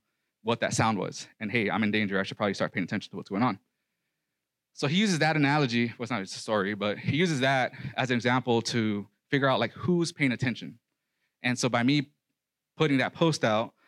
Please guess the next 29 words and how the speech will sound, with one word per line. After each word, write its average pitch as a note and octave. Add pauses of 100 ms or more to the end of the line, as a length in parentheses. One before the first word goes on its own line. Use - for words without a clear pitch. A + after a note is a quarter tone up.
(320)
that B2
was B2+
me, C3
you B2
know, A2+
racking B2+
the A2
shotgun A2+
in G#2
a G#2
sense, G#2+ (140)
trying A#2+
to A2
see, A2 (280)
you B2
know, A2+
who's C3
paying A#2
attention. G#2+ (680)
Um, F#2+ (1000)
and A#2
Josh A#2
was -
paying G#2
attention. - (520)
So -
thanks. - (560)
Uh, A2 (3500)
um, C3